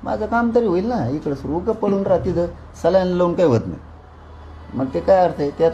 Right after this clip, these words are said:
काय असतं मग ते? अं, त्यात एक भाकरीची ताकद असल्यासारखंच असतं ते.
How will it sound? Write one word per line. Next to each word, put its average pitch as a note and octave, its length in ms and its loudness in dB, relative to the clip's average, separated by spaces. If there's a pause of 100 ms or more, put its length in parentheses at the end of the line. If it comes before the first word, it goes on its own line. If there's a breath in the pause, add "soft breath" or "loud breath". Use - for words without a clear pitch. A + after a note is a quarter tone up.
काय F3+ 100 4
असतं E3 240 0
मग D#3+ 100 0
ते? D#3 240 -4 (520)
अं, - 180 2
त्यात D3+ 200 2
एक D3+ 200 -2
भाकरीची D3 400 0
ताकद E3 320 -2
असल्यासारखंच C#3 480 -6
असतं A#2+ 240 -4
ते. - 320 -12